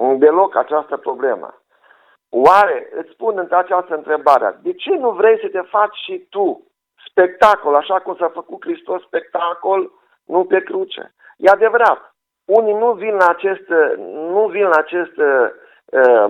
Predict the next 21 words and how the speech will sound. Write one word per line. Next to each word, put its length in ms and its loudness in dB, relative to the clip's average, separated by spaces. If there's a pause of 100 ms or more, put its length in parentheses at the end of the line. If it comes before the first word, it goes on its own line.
marș 380 0
pentru 300 0
că 380 0 (340)
pur 180 -2
și 220 -2
simplu 280 -2
zic 220 -6
că 300 0 (320)
nu 200 0
vreau 640 4 (100)
să, 120 -10 (500)
să, 200 -4 (500)
să 180 -6
fiu, 220 -8
uh, 500 0 (360)
uh, 1120 -2 (680)
bajocorit 680 0
de 140 -8
colegul 520 -4
meu, 360 0
de, 340 -2